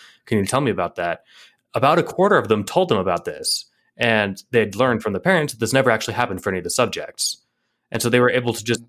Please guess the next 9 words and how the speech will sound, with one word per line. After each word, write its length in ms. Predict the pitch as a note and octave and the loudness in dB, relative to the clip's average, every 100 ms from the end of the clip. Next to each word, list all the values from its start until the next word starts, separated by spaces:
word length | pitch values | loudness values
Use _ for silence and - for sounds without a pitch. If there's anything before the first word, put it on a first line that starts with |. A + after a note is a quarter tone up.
| _ | _
put 160 | D3 C#3+ | 0 2
in 100 | B2+ | 2
false 240 | C3 B2 | 2 2
memory 220 | B2+ A#2+ | 2 0
in 100 | F#2+ | 0
people 460 | F#2+ F2+ F2 F2+ - _ _ _ B2 | -4 -6 -4 -6 -8 _ _ _ -4
and, 440 | A2 G2 F#2 F2 _ _ _ _ _ | -2 -2 -4 -10 _ _ _ _ _
like, 300 | C#3 G2+ - _ _ _ _ | -2 -2 -6 _ _ _ _
by 340 | A#2+ G#2+ G2+ | 0 0 -2